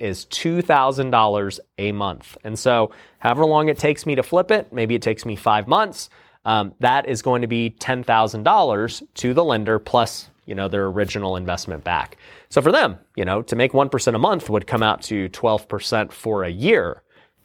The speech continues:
It's great money for a lender, right? Stock market ain't giving you twelve percent, right? And the beauty of,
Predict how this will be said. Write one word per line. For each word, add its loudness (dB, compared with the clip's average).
It's -18
great 2
money 2
for 2
a 4
lender, -4
right? -2
Stock 0
market 2
ain't -6
giving 0
you -4
twelve 0
percent, -2
right? 2
And 0
the 4
beauty 2
of, 2